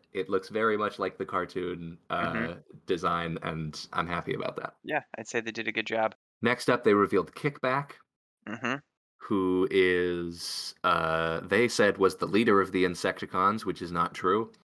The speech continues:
Speaker 1: But, you know, different people believe different things, so
Speaker 2: Right,
Speaker 1: whatever.
Speaker 2: right.
Speaker 1: Uh, he is a grasshopper, and he's one of the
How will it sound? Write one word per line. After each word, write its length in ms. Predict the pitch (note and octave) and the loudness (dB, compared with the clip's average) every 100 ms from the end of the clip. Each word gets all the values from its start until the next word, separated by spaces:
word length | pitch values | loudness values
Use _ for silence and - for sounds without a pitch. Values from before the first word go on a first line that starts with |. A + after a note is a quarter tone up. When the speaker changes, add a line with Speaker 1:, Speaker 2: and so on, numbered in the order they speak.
| _ _ _ - - | _ _ _ -12 2
Speaker 1:
But, 140 | G#2 | 4
you 100 | A#2+ | 6
know, 160 | G#2 F#2+ | 6 6
different 300 | G#2 G2 F#2 | 6 4 2
people 200 | G2 F#2+ | 2 4
believe 300 | F2+ F#2 F#2 | 4 4 4
different 320 | G2+ F#2 F2 | 0 0 -2
things, 260 | F2+ E2+ F#2+ | -2 -4 -6
so 220 | - - | -6 -2
Speaker 2:
Right, 60 | F2 | 2
Speaker 1:
whatever. 340 | G2 A2 F2+ | 4 4 2
Speaker 2:
right. 240 | F#2 G#2+ - _ _ _ _ _ _ _ - _ - | 2 2 0 _ _ _ _ _ _ _ -20 _ 2
Speaker 1:
Uh, 560 | F#2+ F2 E2+ E2 E2 E2 _ _ - | 6 6 6 4 0 -2 _ _ -12
he 220 | - F#2 | -2 2
is 140 | F2+ E2+ | 4 4
a 200 | E2+ D#2 | 2 4
grasshopper, 720 | F2 G#2+ - A#2 A#2 A2+ A2 _ _ _ _ | 4 2 4 4 6 4 2 _ _ _ _
and 600 | F#2 E2 D#2+ D#2+ D#2+ D2+ - - _ | -6 -2 -2 -4 -8 -10 -12 -14 _
he's 560 | G2+ F2 E2 D#2+ - - - | -8 -8 -8 -10 -12 -14 -6
one 200 | F#2 F#2+ | 0 0
of 180 | F2+ - | 0 -2
the 440 | - F2 E2+ E2+ | 0 0 0 -2